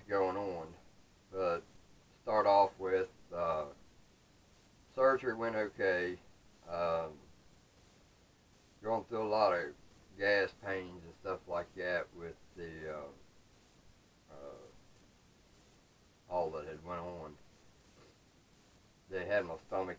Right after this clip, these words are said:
empty for so long that, um, I gotta get my stomach reused to food. So, uh, started on solids yesterday, and I'm telling you, I'm glad it was yesterday because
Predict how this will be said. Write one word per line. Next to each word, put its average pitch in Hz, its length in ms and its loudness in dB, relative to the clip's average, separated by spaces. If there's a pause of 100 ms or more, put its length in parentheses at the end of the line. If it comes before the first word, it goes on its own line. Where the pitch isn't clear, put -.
empty 90 360 -6
for 90 160 -14
so 90 200 -2
long 87 500 2
that, 80 480 -10
um, 73 300 -8 (1400)
I 78 160 -10
gotta 85 260 -2
get 87 240 -8
my 80 160 -6 (140)
stomach 90 400 -6
reused 87 520 -12
to 90 140 -16
food. 87 300 -4 (240)
So, 80 120 -10 (1120)
uh, 76 220 -2 (140)
started 92 400 2
on 82 420 -12 (180)
solids 92 520 2
yesterday, 90 800 -6
and 76 100 -14 (560)
I'm 92 120 -12
telling 101 340 0
you, - 80 -8
I'm 92 180 -6
glad 95 460 2
it 92 120 0
was 85 120 -18
yesterday 80 520 -2 (120)
because - 200 -14